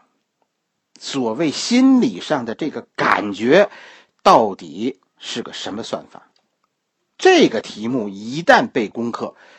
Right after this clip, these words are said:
计算机真的就可，以后就可以随随便便的靠感觉战胜你。我不认为这次计算机输了，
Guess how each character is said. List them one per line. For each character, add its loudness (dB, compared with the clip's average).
计 -2
算 0
机 -6
真 6
的 -2
就 -6
可， -12
以 -12
后 0
就 -6
可 -6
以 -4
随 0
随 0
便 0
便 0
的 -16
靠 4
感 0
觉 4
战 -2
胜 -10
你。 -20
我 -2
不 0
认 2
为 -6
这 -6
次 -14
计 -6
算 -6
机 -10
输 -12
了， -20